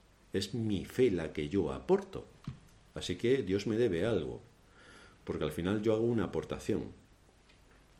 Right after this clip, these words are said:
Curiosamente la Escritura dice que por las obras de la ley ningún ser humano se justificará,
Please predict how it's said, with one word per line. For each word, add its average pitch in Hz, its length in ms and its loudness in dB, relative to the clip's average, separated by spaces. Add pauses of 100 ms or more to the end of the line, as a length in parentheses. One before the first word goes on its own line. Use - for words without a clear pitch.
(240)
Curiosamente 131 480 2
la 120 80 2
Escritura 123 360 2
dice 87 260 -2
que 76 100 -2
por 76 120 -4
las 73 160 -2
obras 113 220 0
de 110 80 2
la 98 100 4
ley 113 140 2
ningún 104 260 0
ser 104 140 -2
humano 95 260 0
se 90 100 -2
justificará, 82 680 -4